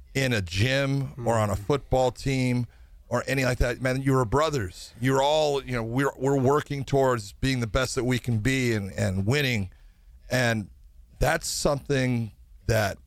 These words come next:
Speaker 1: is one of the greatest times of your life,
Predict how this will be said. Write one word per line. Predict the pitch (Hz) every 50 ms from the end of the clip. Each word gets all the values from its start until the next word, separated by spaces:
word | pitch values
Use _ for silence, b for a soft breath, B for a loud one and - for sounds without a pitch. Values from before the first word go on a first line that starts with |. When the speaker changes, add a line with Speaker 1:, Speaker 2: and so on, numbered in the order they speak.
| - - - - _ _ - - - - - - - - - - _ - - _ - - - - - - - _ _
Speaker 1:
is | 117 120 - 117
one | 123 139 131
of | 117
the | 110
greatest | 98 95 113 123 131 135 135 127 - - -
times | 107 110 110 107 101 95
of | -
your | 104 98 95
life, | 90 92 98 98 - - -